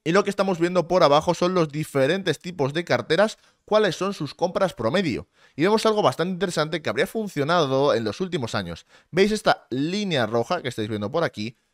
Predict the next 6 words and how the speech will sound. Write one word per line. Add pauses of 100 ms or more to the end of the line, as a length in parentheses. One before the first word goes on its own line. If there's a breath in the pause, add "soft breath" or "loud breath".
Sería
la
compra
promedio
de
los